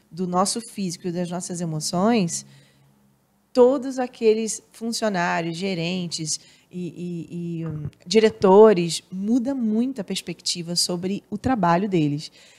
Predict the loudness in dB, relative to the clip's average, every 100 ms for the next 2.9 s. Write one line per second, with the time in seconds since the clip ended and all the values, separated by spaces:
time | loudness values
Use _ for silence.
0 | _ -6 -6 _ _ _ -2 2 4 2
1 | 4 2 4 4 6 6 6 4 6 6
2 | 6 2 4 6 8 8 6 4 0